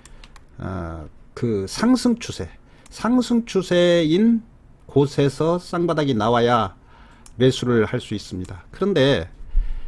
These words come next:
상승 추세를 구분하는 데는 결코 쉽지가 않습니다.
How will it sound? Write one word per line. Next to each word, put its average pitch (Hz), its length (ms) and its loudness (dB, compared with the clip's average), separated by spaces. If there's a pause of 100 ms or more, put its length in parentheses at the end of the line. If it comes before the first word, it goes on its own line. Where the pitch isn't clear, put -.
(260)
상승 240 520 0
추세를 147 480 0
구분하는 135 520 0
데는 110 260 0
결코 135 320 0
쉽지가 - 420 -6
않습니다. 101 480 -6